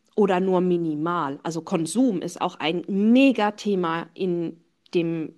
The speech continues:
Finanzbereich. Also ich hab schon öfter jetzt auch Frauen getroffen, die aus verschiedenen Gründen überkonsumiert haben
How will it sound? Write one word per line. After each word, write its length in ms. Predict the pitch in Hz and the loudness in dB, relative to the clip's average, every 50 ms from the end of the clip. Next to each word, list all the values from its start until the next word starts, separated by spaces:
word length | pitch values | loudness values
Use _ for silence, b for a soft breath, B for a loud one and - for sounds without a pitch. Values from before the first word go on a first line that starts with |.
| _ _ | _ _
Finanzbereich. 1300 | - - 202 185 170 160 170 180 175 180 - - - - - _ _ 185 165 151 143 147 151 151 147 143 - | -4 0 2 2 2 2 2 0 -2 -4 -10 -12 -14 -16 -20 _ _ -4 -4 -2 0 0 0 0 0 -2 -4
Also 260 | - 160 - 170 170 165 B B B B - | -8 -4 -2 -2 -2 -2 B B B B -6
ich 100 | - 220 | -4 -4
hab 180 | 208 - - | -4 -2 -2
schon 240 | - 208 196 196 - | -2 0 0 0 0
öfter 300 | - 214 214 - - 214 | -2 -2 -2 0 0 2
jetzt 240 | 202 196 190 - 185 | 2 2 2 0 -2
auch 100 | 175 - | -2 -2
Frauen 400 | - - 170 175 190 208 214 208 | -4 -2 0 2 2 2 2 0
getroffen, 460 | 202 202 - - 190 190 185 - 185 | 0 -4 -6 -6 -6 -6 -4 -2 -2
die 60 | 180 | -2
aus 100 | 170 165 | -2 -4
verschiedenen 500 | - 160 160 - - 214 214 196 175 175 | -6 -6 -4 -2 0 0 0 0 0 -2
Gründen 440 | 175 - - 185 185 - - 196 190 - - | -4 -2 -2 -2 -2 -2 -4 -8 -8 0 2
überkonsumiert 1120 | 277 339 320 - 175 156 - - 160 147 143 143 143 147 143 143 139 135 139 135 - - - | 2 4 4 2 -2 -4 -4 -6 -6 -6 -4 -6 -6 -8 -6 -6 -6 -6 -8 -10 -14 -18 -18
haben 460 | 127 127 139 - - 143 143 151 | -18 -18 -18 -16 -14 -12 -12 -12